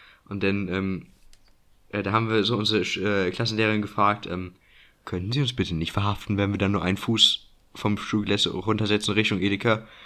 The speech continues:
Und sie so, "Nee." Und wir so, "Bitte." Und dann haben, haben wir so gesagt, "Ist für Frau, Frau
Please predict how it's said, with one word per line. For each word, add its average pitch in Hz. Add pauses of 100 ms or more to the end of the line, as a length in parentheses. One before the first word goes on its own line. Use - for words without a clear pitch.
(200)
Und 110
sie 113
so, 107 (600)
"Nee." 135 (360)
Und 104
wir 120
so, 123
"Bitte." 101 (180)
Und 95
dann 104
haben, 113
haben 120
wir 120
so 117
gesagt, 117
"Ist 110
für 123
Frau, 113 (520)
Frau 107